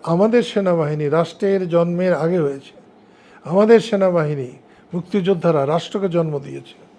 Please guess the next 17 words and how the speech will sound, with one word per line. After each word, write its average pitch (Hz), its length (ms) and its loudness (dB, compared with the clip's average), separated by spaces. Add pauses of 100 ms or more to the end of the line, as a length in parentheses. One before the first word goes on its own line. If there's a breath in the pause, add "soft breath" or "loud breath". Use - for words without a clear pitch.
(420 loud breath)
তাই 160 200 -8
আমাদের 196 380 0
সেনাবাহিনী 190 640 -2
আর 175 100 2
অন্য 160 280 0
দেশের 175 300 -6
সেনাবাহিনীর 160 680 -14 (680 loud breath)
পার্থক্য 185 500 -8
আছে। - 220 -20 (1400 loud breath)
এবং 165 260 -2
বঙ্গবন্ধুর 208 960 0
হত্যার 185 540 0
মধ্য 185 360 -2
দিয়ে 151 280 -6 (1120 loud breath)
সেনাবাহিনী 180 1040 0 (160)
মানুষের 175 640 -4
কাছে 180 400 -4